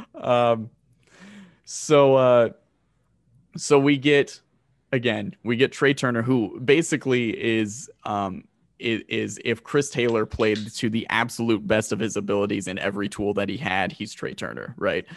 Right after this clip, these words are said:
Like, <laughs> like, that's kind of, like, what we're doing, uh, this season with Trea Turner. So, um, kind of looking ahead to,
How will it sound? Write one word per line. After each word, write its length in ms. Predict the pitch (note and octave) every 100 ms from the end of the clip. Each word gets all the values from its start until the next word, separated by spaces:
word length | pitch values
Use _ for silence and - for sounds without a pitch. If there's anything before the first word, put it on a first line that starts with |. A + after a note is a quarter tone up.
| - D#3+
Like, 240 | A2 G#2+ C3
<laughs> 100 | C#3+
like, 140 | D#3+
that's 300 | C3+ F3+ D3+
kind 300 | - - D3+
of, 140 | C3+ A2+
like, 180 | A#2+ G#2
what 220 | A#2+ F#2+
we're 140 | A2+
doing, 340 | G2 G#2+ G2 G2+ A3+ C#4 A3+ -
uh, 460 | F#2+ E2+ F#2+ F#2+ F#2
this 220 | G2 G2+
season 340 | - G2+ F#2 F2
with 140 | F2
Trea 200 | - E2+
Turner. 320 | - D2 D#2
So, 400 | F2+ - A#2+ G#2 _ _ _ _ _ _ _ A#2+
um, 400 | A#2+ A#2 A2 G#2+ _ _ _ _ _ -
kind 220 | D#3 F#3
of 120 | C#3+
looking 320 | C3 B2+ B2
ahead 360 | A#2 A2+ G#2+ F#2+
to, 600 | - G#2+ G#2+ G#2+ A2